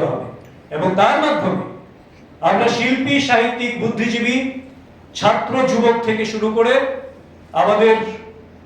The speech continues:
বোনেরা, মায়েরা যারা আছেন, সমাজের বিদ্বজ্জন যারা আছেন,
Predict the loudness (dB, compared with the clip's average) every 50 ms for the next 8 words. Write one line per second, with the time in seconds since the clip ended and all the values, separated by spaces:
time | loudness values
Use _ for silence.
0 | -18 -8 0 2 2 4 4 4 4 4 2 2 2 2 2 2 2 0 0 2
1 | 2 2 2 2 2 2 0 0 -2 -2 -4 -6 -8 -10 -14 -18 -20 -20 -20 -20
2 | -20 -20 -20 -20 -20 -14 -8 0 2 4 4 4 4 4 4 2 2 2 0 -6
3 | -10 -12 -14 -18 -18 -10 -4 -2 -2 0 2 2 2 2 2 2 2 2 2 2
4 | 4 4 6 4 4 2 -2 -6 -6